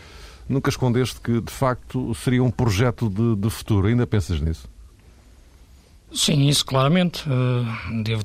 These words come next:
Speaker 2: dizer, embora não corra atrás disso, é, no entanto, algo que, que está dentro do meu pensamento. Penso que é uma situação que eu encaro como, com, com naturalidade. Um dia exercer um cargo de, de diretor desportivo. Penso, inclusive, e, e, aliás, já hoje o disse, porque já me,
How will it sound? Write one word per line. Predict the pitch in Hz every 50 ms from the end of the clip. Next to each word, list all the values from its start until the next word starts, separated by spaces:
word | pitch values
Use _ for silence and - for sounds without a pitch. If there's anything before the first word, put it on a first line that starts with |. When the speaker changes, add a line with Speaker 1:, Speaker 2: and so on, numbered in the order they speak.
| -
Speaker 2:
dizer, | - 131 120 110 127 135 147 156
embora | 143 117 110 131 123 120
não | 127 139 135 120
corra | - 165 165 160 143 127 135
atrás | 123 - - 135 135 127 120
disso, | 131 143 143 - - 208 214 226 226 - - - - - - - - -
é, | - 180 156
no | 139 139
entanto, | 143 139 - 165 151 131 - 143
algo | 139 139 143 139 156 175
que, | - - 185 147 131 123 120 120 120 110
que | -
está | - - - 113 104 101 104 101 101
dentro | 98 104 101 104 - 123
do | 117
meu | 113 113 113
pensamento. | - 135 123 - 170 165 160 147 - - - - - - -
Penso | 139 127 113 - -
que | - - 135
é |
uma | 127 127
situação | 123 - 123 - 143 123 - 143 127
que | 110 -
eu | 131 127
encaro | 127 - 135 131 135 143
como, | 139 - 160 156 151 156 151
com, | - - 156 147
com | - 160 156
naturalidade. | 156 151 - 151 160 180 185 180 170 170 147 139
Um | 131 123 127 131 123
dia | 131 135 135 139 143
exercer | 143 143 139 143 139 - 156 139
um | 143 131
cargo | - 151 143 143 135 147 135
de, | 143 143 147 147 151 139
de | 131 143
diretor | 156 147 147 - 147
desportivo. | - - 175 156 - 165 151 - - - - - - - - - - - - -
Penso, | 160 143 127 - 156
inclusive, | 127 - 147 143 127 127 135 143 143 160
e, | 160 156 139 127 123 120 120 110 104 104 104 110 127 123 123 120 120 120
e, | 117
aliás, | 117 120 120 117 117 113
já | 117 120
hoje | 120 120 117 110 120
o | 120
disse, | 113 127 123 113 - - - 135 127 120 113
porque | - 120 - 131
já | 127 131
me, | 123 123